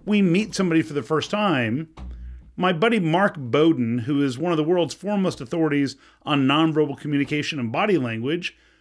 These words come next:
what he's taught me is that your brain is instantly evaluating, is this person a potential threat, or are they someone who might be able to help me?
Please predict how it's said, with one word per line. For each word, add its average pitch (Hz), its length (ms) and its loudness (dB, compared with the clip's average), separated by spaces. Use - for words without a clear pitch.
what 220 160 4
he's 208 140 2
taught 262 300 0
me 151 180 2
is 151 220 0
that 165 380 0
your 214 220 2
brain 196 460 2
is 165 220 2
instantly 214 400 2
evaluating, 139 600 2
is 139 100 -2
this 196 120 -2
person 196 460 -4
a 156 100 -4
potential 156 420 -4
threat, 147 580 -2
or 254 200 4
are 220 40 6
they 180 140 4
someone 175 320 -2
who 170 80 0
might 120 220 -2
be 131 60 -6
able 139 140 -4
to 175 80 0
help 214 240 -4
me? 113 300 -8